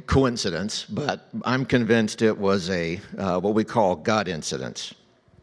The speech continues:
I stumbled into the bathroom, as I often do that early, and on my side of the counter is a daily verse calendar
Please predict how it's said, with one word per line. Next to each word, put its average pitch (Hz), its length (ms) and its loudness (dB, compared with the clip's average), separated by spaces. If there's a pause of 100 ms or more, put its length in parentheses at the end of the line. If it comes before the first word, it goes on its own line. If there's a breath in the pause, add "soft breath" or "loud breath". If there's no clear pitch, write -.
(1300 loud breath)
I - 80 2
stumbled 196 400 6
into 165 140 2
the 131 100 2
bathroom, 127 480 4
as 110 140 0
I 104 100 2
often 101 300 0
do 110 180 2
that 92 220 0
early, 160 500 2
and 113 140 2
on 107 120 2
my 127 280 4
side 123 340 2
of 104 140 -2
the 101 80 -2
counter 143 680 0 (480 loud breath)
is 131 200 2
a 110 220 4
daily 143 560 2
verse 123 560 0 (140)
calendar 95 680 0